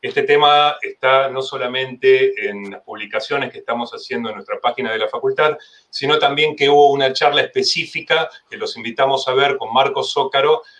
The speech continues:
que fue el marco regulatorio de las criptomonedas. Aquellos que han preguntado en el chat en vivo para, eh, saber de qué manera se tratan las criptomonedas en Argentina,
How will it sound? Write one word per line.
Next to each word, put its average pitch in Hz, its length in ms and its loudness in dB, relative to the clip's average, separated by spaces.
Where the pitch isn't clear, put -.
que 117 120 -6
fue 131 180 2
el 127 80 2
marco 135 320 2
regulatorio 117 640 -2
de 110 80 2
las 107 140 -2
criptomonedas. 104 720 -6
Aquellos 131 360 -4
que 127 120 -2
han 127 160 -2
preguntado 120 640 0
en 117 60 2
el 110 120 -6
chat 139 320 0
en 104 140 -10
vivo 143 400 2
para, 104 680 4
eh, 98 520 -4
saber 135 580 -2
de 117 140 -6
qué 147 100 0
manera 139 300 0
se - 140 -8
tratan 127 320 -4
las 107 80 -12
criptomonedas 120 680 -6
en 107 100 -10
Argentina, 139 580 -4